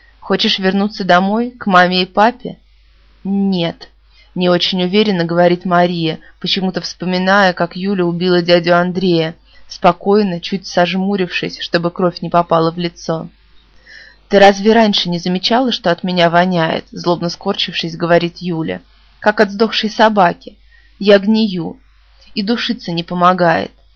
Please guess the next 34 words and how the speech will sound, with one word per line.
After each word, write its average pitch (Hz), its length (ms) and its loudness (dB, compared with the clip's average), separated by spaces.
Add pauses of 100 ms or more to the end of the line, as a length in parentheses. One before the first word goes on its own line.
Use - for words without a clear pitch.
(240)
Ты 226 100 0
когда 220 260 2
спала 233 360 0
со 185 160 -2
мной 185 180 -2
на 180 140 -4
чердаке, 185 680 -2
неужели 214 440 2
не 240 180 2
чувствовала 175 640 -4
вонь?» 175 400 -6 (840)
«Я 196 200 4
думала, 202 460 2
это 196 200 0
мышка», — 202 600 -4
отвечает 165 540 -4
Мария. 165 540 -4 (420)
«Это 180 240 -2
не 185 160 -2
мышка», — 190 560 -2 (140)
передразнивает 170 760 -2
ее 165 180 -2
Юля, — 160 400 -8 (380)
«и 165 80 -6
даже 208 240 6
не 233 160 4
зайчик. 170 640 -2 (460)
Ты 214 80 -2
когда-нибудь 202 600 2
думала 247 420 0
о - 140 -4
том, 170 200 -4
что - 260 -6
умрешь?» 180 600 -4